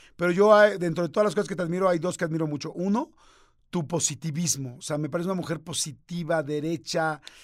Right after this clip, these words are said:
este, muy leal, leal, leal, leal. O sea, es como, eh, yo soy una persona leal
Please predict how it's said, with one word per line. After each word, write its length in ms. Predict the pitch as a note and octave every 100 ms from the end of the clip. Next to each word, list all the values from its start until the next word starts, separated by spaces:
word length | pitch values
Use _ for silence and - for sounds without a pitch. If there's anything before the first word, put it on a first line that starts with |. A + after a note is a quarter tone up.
| -
este, 640 | D3+ D3 C3 - D3 D3 C#3+
muy 220 | D#3+ F#3+
leal, 720 | F#3+ G3 D#3 E3+ G#3 G3+ F#3+
leal, 400 | F#3 F3+ F#3 F#3+
leal, 300 | F#3 F3 F3+
leal. 280 | F3 F3 F3+
O 40 |
sea, 80 | E3
es 60 | F3+
como, 340 | - G3+ F3+ - - - - - - - _ -
eh, 200 | F#3 F3+ F3
yo 180 | D#3 A3
soy 160 | A3 A3+
una 160 | A3
persona 540 | E3+ F#3 F#3 F#3+ F#3+ F3+
leal 440 | D#3+ D3+ E3+ C#4+